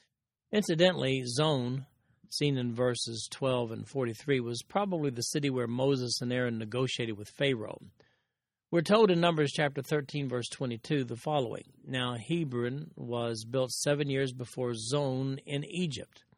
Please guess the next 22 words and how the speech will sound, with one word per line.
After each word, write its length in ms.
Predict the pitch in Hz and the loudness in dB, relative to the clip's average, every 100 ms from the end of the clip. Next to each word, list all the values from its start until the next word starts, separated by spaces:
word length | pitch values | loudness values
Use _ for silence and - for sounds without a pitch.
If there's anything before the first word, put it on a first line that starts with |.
| _ _ _ _ _ _ _ _ | _ _ _ _ _ _ _ _
Abraham 480 | 139 143 135 127 123 | -2 0 0 -2 -2
resided 480 | 117 113 127 131 120 | -4 -2 0 0 -4
for 140 | - | -8
a 40 | 110 | -10
time 340 | 120 139 135 | -4 -4 -2
in 60 | 110 | -4
Hebron, 460 | 98 151 101 113 | -2 -2 -2 -6
so 140 | 120 120 | -4 -4
you 100 | 117 | -4
can 160 | 117 | -6
see 200 | 110 143 | -6 -4
that 200 | 123 107 | -4 -6
Zon 400 | 113 135 139 135 | -4 -2 0 -2
was 260 | 123 127 120 | -2 -2 -4
an 140 | 120 120 | -6 -8
old 420 | 135 139 131 131 | -2 0 0 -2
city. 500 | - 170 117 95 - _ _ _ _ _ | 0 0 -2 -8 -18 _ _ _ _ _
It 100 | 131 | 0
was 160 | 143 143 | 0 0
the 120 | 147 | -2
capital 500 | - 160 156 151 | 2 2 2 0
of 120 | 143 | 0